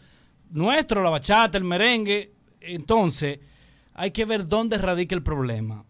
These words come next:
Y si hay personas que se preocupan todavía por apoyar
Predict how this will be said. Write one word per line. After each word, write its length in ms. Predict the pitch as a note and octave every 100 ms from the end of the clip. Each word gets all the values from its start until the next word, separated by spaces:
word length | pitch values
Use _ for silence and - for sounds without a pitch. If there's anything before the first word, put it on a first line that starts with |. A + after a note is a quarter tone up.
| _ _ -
Y 100 | F3+
si 220 | - G3
hay 200 | G#3 C4+
personas 600 | C4 A#3 G3+ - G#3+ G3+
que 120 | - E3+
se 140 | E3+
preocupan 600 | E3 D3 G#3+ F#3 G3+ F#3
todavía 960 | F#3+ G3 G3 F3+ E3 A#3 G#3+ E3+ D#3 - _ _ _ _ _ _
por 520 | - G3 G3 G3 F#3+ G3
apoyar 960 | F#3+ F#3+ G3+ E3+ F#3 G#3+ G#3 F3 F3+